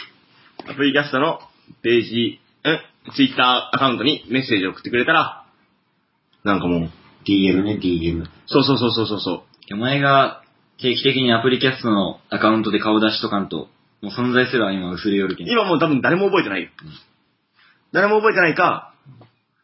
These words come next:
Speaker 1: めっちゃなんか再会を待望しとうかよ。
Speaker 3: え、これアプリキャストの赤でコメントくださいみたいな感じでつぶやいてやっちゃろう。
Speaker 1: コメントくださいとはつぶやいてない。
Speaker 3: え？
Speaker 1: あ、コメント、あ、コメントどうぞってつぶやいた。
Speaker 3: 一緒や。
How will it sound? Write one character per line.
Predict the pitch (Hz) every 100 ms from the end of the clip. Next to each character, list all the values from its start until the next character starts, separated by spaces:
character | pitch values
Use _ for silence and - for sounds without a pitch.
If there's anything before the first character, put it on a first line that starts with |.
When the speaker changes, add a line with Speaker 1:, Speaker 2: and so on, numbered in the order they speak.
| _ -
Speaker 1:
め | 147
っ |
ち | 143 156
ゃ |
な | 147
ん | 131
か | 107 87
再 | 135 120
会 | 120
を | 117
待 | 117 117
望 | 113 110
し | -
と | 107
う |
か | 80
よ。 | - 131
Speaker 3:
え、 | 139 -
こ | 175
れ | 170
ア | 147
プ | 147
リ | 165
キ | 160
ャ | 165
ス | -
ト |
の | 139 107
赤 | 107 110
で | 98 85 -
コ | 113
メ | 110
ン |
ト | 107
く | 110
だ | 110
さ |
い | 113
み | 101
た |
い | 87
な |
感 | 87 85
じ | 82
で |
つ | 95
ぶ |
や | 92
い |
て | 85
や |
っ |
ち | -
ゃ |
ろ | - _ _ _
う。 | 135
Speaker 1:
コ | 185
メ | 190
ン |
ト | 175
く | 180
だ | 175
さ |
い | 165
と | 107
は |
つ | 170
ぶ | 101
や |
い | 82
て |
な | 82
い。 | - _
Speaker 3:
え？ | - 320 -
Speaker 1:
あ、 | 170
コ | 180
メ | 190
ン | 190
ト、 | - 170 - _ _ -
あ、 | 151
コ | 165
メ | 196
ン | 196
ト |
ど | 180 180
う |
ぞ | -
っ |
て | 90
つ | 92
ぶ | 92
や |
い | 90
た。 | - _ _ - - - - - - _ -
Speaker 3:
一 | - -
緒 |
や。 | -